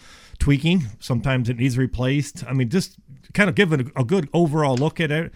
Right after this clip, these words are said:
everything. We're gonna look at the roof. Uh, we're gonna look at the attic temperatures. So we find the attic temperatures are, are huge part culprit of your air conditioning system. So if your attic is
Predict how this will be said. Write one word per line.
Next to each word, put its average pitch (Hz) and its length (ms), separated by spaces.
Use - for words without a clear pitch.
everything. 156 380
We're 143 80
gonna 135 100
look 143 140
at 139 80
the 120 100
roof. 139 380
Uh, 117 160
we're 127 60
gonna 135 140
look 123 100
at 120 80
the 123 120
attic 135 280
temperatures. 156 460
So 180 80
we 175 160
find - 200
the 120 100
attic 143 220
temperatures 151 520
are, 117 180
are 123 120
huge 170 580
part 170 360
culprit 180 440
of 180 160
your 139 160
air 160 120
conditioning 131 340
system. 104 420
So 123 160
if 117 120
your 131 220
attic 170 280
is 139 240